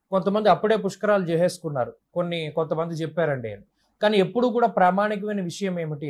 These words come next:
అంటే గురువు గారు ఒక సంవత్సరం పాటు ఒక రాశిలో సంచారం చేస్తారు. గురువు ద్వాదశ మాసాని అన్నారు. కాబట్టి ఎప్పుడైతే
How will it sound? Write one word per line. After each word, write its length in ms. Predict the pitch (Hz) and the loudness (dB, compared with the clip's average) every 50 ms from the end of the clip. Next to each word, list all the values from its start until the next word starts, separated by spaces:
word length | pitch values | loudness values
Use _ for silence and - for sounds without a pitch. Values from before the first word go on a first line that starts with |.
| 131 113 | -6 -8
అంటే 240 | 113 110 135 139 143 147 156 156 - _ _ _ - 135 151 | -8 -8 -8 -6 -4 -4 -6 -8 -10 _ _ _ -8 -2 0
గురువు 260 | 185 208 226 240 240 196 208 | 0 2 2 2 2 4 6
గారు 200 | 190 180 180 190 208 202 | 6 6 6 4 2 0
ఒక 140 | 196 196 180 - | 0 -2 -4 -2
సంవత్సరం 440 | 180 170 185 202 196 - 208 214 202 175 | -2 -2 -2 -2 -2 -2 -4 -2 -2 0
పాటు 200 | 180 165 165 165 196 180 | 0 -2 -2 -2 -6 -8
ఒక 100 | 165 170 151 | -4 -2 -2
రాశిలో 320 | 151 151 151 190 185 180 151 156 | -2 -2 -2 -4 -6 -4 -4 -4
సంచారం 380 | 151 143 147 180 170 156 143 131 131 | -4 -4 -2 -2 -2 -2 -4 -6 -10
చేస్తారు. 360 | 131 120 - - 127 113 107 110 123 143 | -10 -10 -6 -6 -6 -6 -6 -6 -4 -2
గురువు 280 | 165 180 208 208 196 156 123 | 2 4 4 2 2 0 -4
ద్వాదశ 420 | 117 127 131 147 151 175 170 175 190 170 165 | -2 0 2 2 2 2 0 0 -2 -2 -2
మాసాని 500 | 160 160 160 - 160 147 139 135 131 123 - _ _ _ _ _ _ - | -4 -4 -2 -2 -2 -2 -2 -6 -10 -14 -18 _ _ _ _ _ _ -8
అన్నారు. 320 | 135 131 127 113 - - _ _ _ _ _ _ _ _ _ _ - - | -6 -4 -4 -4 -6 -8 _ _ _ _ _ _ _ _ _ _ -2 4
కాబట్టి 340 | 185 190 185 214 202 196 262 247 - _ _ _ _ - 147 160 | 4 4 4 4 0 -2 -6 -8 -10 _ _ _ _ -4 -4 -2
ఎప్పుడైతే 480 | 156 190 240 240 240 240 233 254 247 | 0 2 4 6 6 6 4 2 0